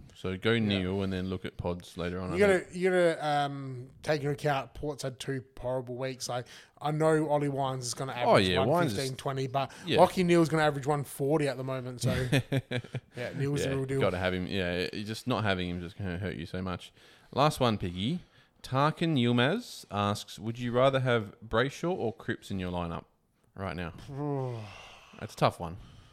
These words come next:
Speaker 1: There's really no wrong, <laughs> wrong answer,
Speaker 2: Obviously,
Speaker 1: is
Speaker 2: I
Speaker 1: there?
Speaker 2: think it's money. It's a money thing, isn't
Speaker 1: Yeah,
Speaker 2: it?
Speaker 1: I think, yeah. For me, Cripps is the right answer because of the, the money.
Speaker 2: Yeah, Cripps is the right answer. Um, who's got the more potential to score throughout the year? Brayshaw, because he's the number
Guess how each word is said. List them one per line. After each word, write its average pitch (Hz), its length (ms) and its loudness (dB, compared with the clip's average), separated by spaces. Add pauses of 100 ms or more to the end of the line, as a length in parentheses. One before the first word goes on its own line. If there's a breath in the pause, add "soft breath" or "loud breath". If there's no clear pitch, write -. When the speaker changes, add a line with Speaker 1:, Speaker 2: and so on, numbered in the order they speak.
(880 soft breath)
Speaker 1:
There's 113 160 -8
really 127 180 2
no 95 120 4
wrong, 95 400 2
<laughs> - 40 -20
wrong 95 200 -4
answer, 92 280 0
Speaker 2:
Obviously, 175 320 6
Speaker 1:
is - 20 8
Speaker 2:
I 156 40 8
Speaker 1:
there? - 20 2
Speaker 2:
think 156 140 2
it's 127 100 -6
money. 143 280 0
It's 131 120 -6
a 139 60 0
money 143 300 -2
thing, 127 260 -6
isn't 127 180 -2
Speaker 1:
Yeah, 98 80 2
Speaker 2:
it? 87 260 -2
Speaker 1:
I 107 80 0
think, 147 260 -2 (140)
yeah. 95 240 -8 (240)
For - 160 -10
me, 110 280 0
Cripps 107 260 -8
is 95 80 -10
the 95 80 -4
right 92 160 0
answer 92 260 -6
because 92 300 -10
of 92 80 -8
the, 90 160 -6 (120)
the 92 60 -10
money. 92 300 -8 (180)
Speaker 2:
Yeah, 120 200 -6 (120)
Cripps 190 300 0
is 190 80 -6
the 190 80 2
right 170 240 8
answer. 156 580 4 (340 loud breath)
Um, 135 440 0 (160)
who's 160 260 2
got 160 140 0
the 151 80 -4
more 147 200 0
potential 143 520 -4
to 127 60 -6
score 131 520 -4
throughout 139 340 0
the 131 80 -8
year? 131 200 -4
Brayshaw, 131 440 -2
because 123 300 -8
he's 131 140 -6
the 131 160 -4
number 135 180 -2